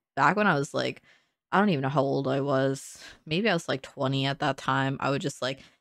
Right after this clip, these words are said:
every week enjoy going to the laundromat and just reading my book there. And they're,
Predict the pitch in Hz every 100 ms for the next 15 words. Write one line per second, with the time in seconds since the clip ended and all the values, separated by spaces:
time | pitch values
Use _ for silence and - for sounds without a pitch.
0 | _ - 190 185 170 160 156 - - -
1 | - 160 151 143 147 147 139 139 - 143
2 | 139 127 139 156 151 147 151 151 139 -
3 | 143 143 147 143 135 135 139 - 185 185
4 | 202 214 - _ _ _ _ _ _ 180
5 | 196 208 196 185